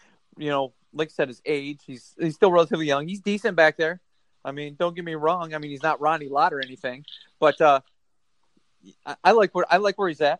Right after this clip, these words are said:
I don't think, I don't think that's that much. Once again, I, I don't think it's that much. I mean,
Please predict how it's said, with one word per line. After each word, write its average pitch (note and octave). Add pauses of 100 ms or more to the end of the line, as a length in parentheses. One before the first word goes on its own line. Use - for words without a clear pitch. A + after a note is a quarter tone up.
I F3
don't G#3
think, G#3+
I F3
don't A#3
think G#3+
that's - (140)
that D3+
much. C3 (320)
Once C#3+
again, C#3
I, C3+
I D#3
don't F#3+
think F#3
it's -
that B2+
much. B2
I C#3
mean, C3